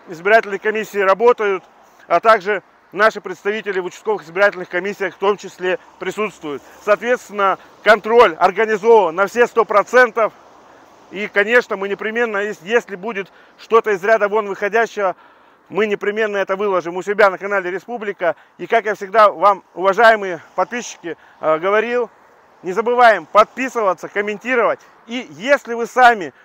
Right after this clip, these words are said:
увидели, что где-то организован подвоз, или ещё какие-то нарушения, или, допустим, вас, э, вы пришли проголосовать, а за вас уже кто-то проголосовал, вы непременно об этом сообщайте в комментариях, связывайтесь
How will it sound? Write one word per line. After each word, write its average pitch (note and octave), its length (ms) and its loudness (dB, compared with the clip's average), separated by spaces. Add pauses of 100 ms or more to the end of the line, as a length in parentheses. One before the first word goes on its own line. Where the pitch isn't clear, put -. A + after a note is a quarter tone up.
увидели, G3+ 460 -4
что D#3 160 -16
где-то A3 320 -2
организован G3+ 600 0
подвоз, F3 480 -4 (540)
или G3+ 220 -8
ещё A3+ 240 0
какие-то G#3+ 400 -10
нарушения, G3 600 0
или, G3 120 -4
допустим, F#3 440 -4
вас, G#3+ 260 2 (560)
э, C#3+ 460 4
вы G#3 120 0
пришли A3 380 -6
проголосовать, A3 640 2 (240)
а E3+ 140 4
за G3 100 0
вас G3+ 300 6
уже G#3+ 260 2
кто-то A#3+ 320 0
проголосовал, G#3 800 4 (400)
вы B3+ 220 4 (160)
непременно A3+ 640 -2
об G#3 140 2
этом A#3+ 360 4
сообщайте A3+ 580 2
в - 40 -20
комментариях, A3+ 600 2
связывайтесь A3+ 560 0